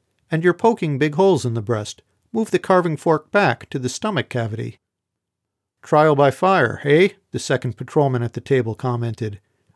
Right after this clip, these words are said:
"I would have thought you'd have plastic birds out back to practice on, like a kid's toy." "I've tried looking online without any luck," I admitted,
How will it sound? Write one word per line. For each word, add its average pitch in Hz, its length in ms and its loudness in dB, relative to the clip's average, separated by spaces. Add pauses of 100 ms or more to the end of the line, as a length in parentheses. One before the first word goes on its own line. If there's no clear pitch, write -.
"I 156 80 2
would 180 160 6
have 131 100 2
thought - 280 0
you'd 131 160 2
have 135 220 0
plastic 151 480 -2
birds 196 320 2
out 120 200 0
back 123 240 -2
to 131 80 -6
practice 190 500 -2
on, 117 340 -8
like 143 200 -2
a 147 60 -4
kid's 185 360 -2
toy." 110 320 -4 (1080)
"I've 139 140 0
tried 214 300 4
looking 147 320 -2
online 135 460 0
without 135 320 0
any 127 180 -2
luck," 151 260 -2
I 113 120 -2
admitted, 113 480 -6